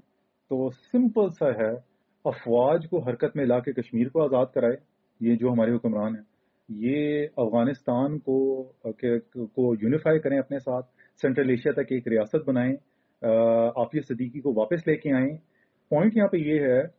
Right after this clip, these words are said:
کہ ایک گلوبل ویژن اور ایک ایسا حکمران جو کہ توکل کرے اللہ سبحانہ و تعالیٰ کے اوپر،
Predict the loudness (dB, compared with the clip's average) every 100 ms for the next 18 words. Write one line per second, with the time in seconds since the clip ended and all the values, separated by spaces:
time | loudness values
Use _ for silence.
0 | _ _ _ _ -2 0 2 0 -2 2
1 | 2 0 -2 0 2 0 0 -2 2 4
2 | 4 0 _ 0 2 2 0 0 0 -4
3 | -6 -4 -2 0 2 0 -4 _ -4 0
4 | 0 2 2 2 0 -2 -2 -2 -2 -2
5 | 2 2 4 2 2 0 0 -2 0 2
6 | 0 0 -6 -2